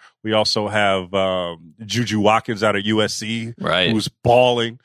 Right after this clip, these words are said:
Speaker 1: Um, we have, we have a lot of, uh, Cam Brinks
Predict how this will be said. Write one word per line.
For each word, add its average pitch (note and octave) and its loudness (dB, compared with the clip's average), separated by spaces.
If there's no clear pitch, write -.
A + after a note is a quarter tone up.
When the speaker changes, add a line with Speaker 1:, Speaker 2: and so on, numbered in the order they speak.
Speaker 1:
Um, G#2+ 0
we C3 -4
have, A#2+ 0
we B2+ -4
have B2 2
a A2+ -2
lot A#2 2
of, A2 -4
uh, G#2+ -4
Cam A#2+ -4
Brinks A2 -4